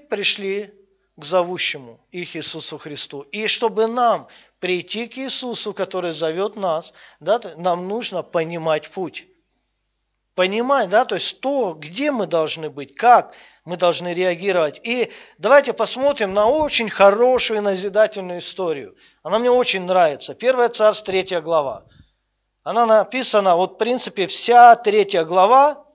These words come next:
она рассказывает эту историю, которая произошла с отроком, подростком. Звали его Самуил. Очень хороший человек, да?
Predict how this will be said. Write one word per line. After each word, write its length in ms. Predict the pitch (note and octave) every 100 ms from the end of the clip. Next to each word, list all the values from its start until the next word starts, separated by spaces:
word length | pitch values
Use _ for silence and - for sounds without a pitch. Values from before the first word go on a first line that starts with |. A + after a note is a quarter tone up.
| _ _ _ _ _ _ _ -
она 540 | F3 G#3 A3+ A#3 G#3+
рассказывает 600 | G3 G3 A3 A3 G3 G3
эту 200 | G3 G3
историю, 560 | E3+ - G3 E3 G#2+ G2 _
которая 320 | F3+ C4 C4
произошла 840 | B3+ G#3+ F#3+ G3 - C4 C4+ C4 - _ _ _
с 180 | - - -
отроком, 580 | C4+ A#3+ G3 - D#3
подростком. 800 | - B3 B3+ B3 G#3 - E3 C3 _ _ _ _ _ _
Звали 440 | C#3 F#3 B3+ C4 A3+
его 640 | G3+ G3+ G#3+ G#3 G#3 _ -
Самуил. 680 | - G3 F#3 F3 D#3+ A#2+ - - - - _ F5+ _ _ _ _ A4+ _ _ _ _ _
Очень 300 | C#4 D#4 C4+
хороший 520 | A3+ A3+ B3+ A#3+ F3+
человек, 540 | D#3 F#3 E3 D3 B2+ - _ _ _ _ D#3+
да? 340 | A#3 C#4 A3